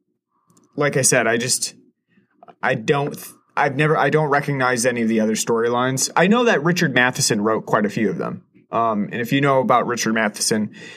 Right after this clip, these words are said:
he was also, he was a prolific writer, horror and fantasy writer. Um, he wrote some story, uh, some novels like "When Dreams May, What Dreams May Come," which you might know from the Robin Williams movie.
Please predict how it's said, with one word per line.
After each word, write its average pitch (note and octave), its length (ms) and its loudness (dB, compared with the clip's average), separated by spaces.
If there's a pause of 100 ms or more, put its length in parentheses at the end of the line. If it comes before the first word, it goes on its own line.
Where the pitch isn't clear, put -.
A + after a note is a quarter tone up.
(180)
he C#3+ 360 0
was C3+ 200 2
also, A#2+ 680 2
he D3 100 2
was D3 100 2
a D3 60 0
prolific F3 480 2
writer, A#2 440 2 (240)
horror A#2+ 440 2
and A2 280 -2
fantasy A#2 380 0
writer. A2 400 0 (420)
Um, G#2+ 360 0
he C#3+ 120 0
wrote C3 300 0 (480)
some C3 240 0
story, B2 420 0 (120)
uh, C3 120 2
some C3 200 2
novels A#2 420 2
like A2+ 240 -2
"When B2 140 0
Dreams A#2+ 500 -2
May, A#2 140 -2 (180)
What C3+ 180 0
Dreams B2 280 0
May A#2 100 4
Come," A#2 400 0 (420)
which A#2+ 220 -2
you A2+ 140 0
might A2 180 0
know G#2+ 160 0
from A2 220 -4
the G#2 100 0
Robin G#2+ 320 0
Williams G#2+ 320 -2
movie. A2+ 300 -2